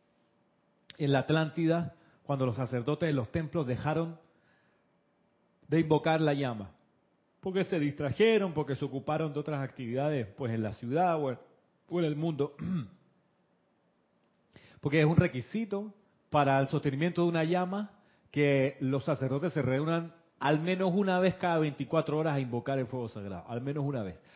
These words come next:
Hay templos donde el requisito era una vez cada doce horas, como el templo del Sagrado Corazón.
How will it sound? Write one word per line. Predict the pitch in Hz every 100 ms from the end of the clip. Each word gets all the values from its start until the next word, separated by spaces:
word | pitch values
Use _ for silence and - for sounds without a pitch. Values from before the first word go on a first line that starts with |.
| - - _
Hay | 131 175
templos | - 208 202 175 190 185 -
donde | 131 147 135 135
el |
requisito | 135 131 123 165 160
era | 165
una | 156 156
vez | 170
cada | - 147 135
doce | 180 175 156
horas, | 170 151 107 90 - _
como | - 131 127
el |
templo | - 143 135 151 147
del | 135 123 113
Sagrado | 127 123 147 135
Corazón. | 117 92 - 127